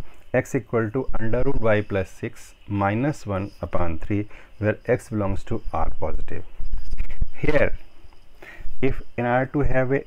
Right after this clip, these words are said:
R positive, on simplifying, if we are able to prove that the codomain by min-, minus five to infinity is the, also the range of the function, then we can say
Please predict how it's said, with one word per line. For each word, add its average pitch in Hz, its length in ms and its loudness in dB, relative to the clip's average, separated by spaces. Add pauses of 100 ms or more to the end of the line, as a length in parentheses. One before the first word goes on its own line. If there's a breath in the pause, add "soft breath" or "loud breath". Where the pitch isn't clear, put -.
(180)
R 117 220 0
positive, 120 480 -4 (720 loud breath)
on 117 200 0
simplifying, 117 800 -2 (760 loud breath)
if 123 120 -2
we 131 120 0
are 135 100 -2
able 123 320 4
to 151 120 2
prove - 340 4 (680 soft breath)
that 107 220 0
the 113 120 -2
codomain 120 800 4 (680)
by 104 320 2
min-, 113 360 2
minus 104 360 0
five 101 240 0
to 107 40 -4
infinity 92 520 0 (560 loud breath)
is 98 220 -2
the, 95 340 4 (680)
also 98 300 2
the 107 180 0
range 123 280 2
of 120 80 -4
the 135 100 0
function, 131 480 0
then 107 200 0
we 101 100 -2
can 98 260 -4
say 95 320 2